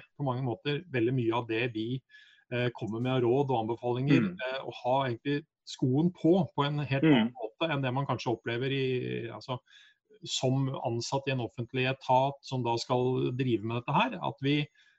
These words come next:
Speaker 1: ja, vi er rett og slett litt mer ydmyke for at, eh, ja, rådet er godt i seg selv, sånn rent sikkerhetsmessig, men lar det seg implementere? Hvordan, altså, eh, hvor fordyrende er det? Altså, ikke sant? Altså,
Speaker 2: Mm.
Speaker 1: erkjenne at det er, eh, ja, det er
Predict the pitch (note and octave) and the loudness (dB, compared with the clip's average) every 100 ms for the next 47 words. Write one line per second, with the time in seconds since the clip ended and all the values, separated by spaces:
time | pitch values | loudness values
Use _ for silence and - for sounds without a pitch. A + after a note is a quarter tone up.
0 | _ - - D4+ A#3 B3 - F#3 G3+ F#3 | _ -4 -2 2 2 2 0 -2 0 4
1 | F3 E3 F3+ B2+ A#2+ A#2+ D#3+ C#3 C3+ - | 4 6 6 4 2 -2 -2 0 -2 -2
2 | D3 C#3+ C#3 C3+ C3+ C3+ G3 - _ G3 | -2 -2 -2 -6 -6 -2 -2 -4 _ 2
3 | C#3 C3 C3+ - C3+ E3+ D#3 B2+ C#3+ _ | 8 8 8 6 6 6 2 0 0 _
4 | - C#3+ G3+ - D#3+ F3+ F#3+ - D#3+ D3 | -2 0 0 0 4 4 4 2 2 4
5 | D#3 - - C3 C3 D3 - F3+ D#3+ D#3 | 2 -2 -6 -4 -4 -4 0 0 2 2
6 | B2+ G#2+ A2+ C#3+ D#3+ D#3 C3+ C#3+ D#3+ F3 | 4 4 4 0 0 0 0 0 0 -2
7 | - A#2+ C3+ F#3+ C#3 B2+ C3+ D3+ C3+ C#3 | 0 0 2 2 2 0 2 0 0 -2
8 | C#3+ - - - - C#3+ D3 B2+ D#3 D#3+ | -6 -8 -20 -14 -6 -4 -2 4 6 4
9 | - C#3+ B2+ B2+ C#3+ D#3 D3+ D3+ F3 D3+ | 2 2 6 6 6 6 6 6 4 4
10 | D3+ B2+ E3 F3 - D#3 D3+ D#3+ - - | 2 2 0 0 -2 0 2 0 -2 -4
11 | G#2+ C#3+ F3+ - C3 D3+ E3+ D#3+ D#3 D3+ | -2 2 2 4 4 2 2 0 0 -2
12 | - - - D3 C#3 | 0 0 2 4 4